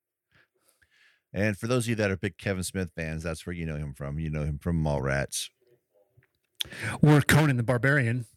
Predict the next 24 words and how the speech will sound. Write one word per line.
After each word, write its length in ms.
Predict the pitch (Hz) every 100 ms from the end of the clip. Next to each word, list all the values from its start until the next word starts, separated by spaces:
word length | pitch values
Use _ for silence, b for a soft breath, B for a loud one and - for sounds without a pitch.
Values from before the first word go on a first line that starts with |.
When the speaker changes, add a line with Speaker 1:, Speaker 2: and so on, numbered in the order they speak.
| _
Speaker 1:
Well, 120 | 139 156
I 20 |
mean, 340 | 147 101 104 - _ -
if 160 | 135
you 160 | 117 95
knew, 140 | 90 85
if 220 | 92 - _ _ _ _
Speaker 2:
If 100 | -
you're 80 | 131
a 20 | 117
Conan 360 | - 139 127
fan. 320 | 104 117 110
Speaker 1:
But 140 | 123 -
Kevin 280 | 311 294 269
Smith 300 | - 139 127
fans 340 | 113 107 98
don't 340 | 98 92 90 - 65
watch 280 | 85 85 -
Conan, 300 | - 85 82
no, 140 | 82 80 -
no, 260 | 80 85 80
don't 220 | 80 78
watch 200 | 78 78 _ _ 65 -
Conan. 480 | - 78 78 78 78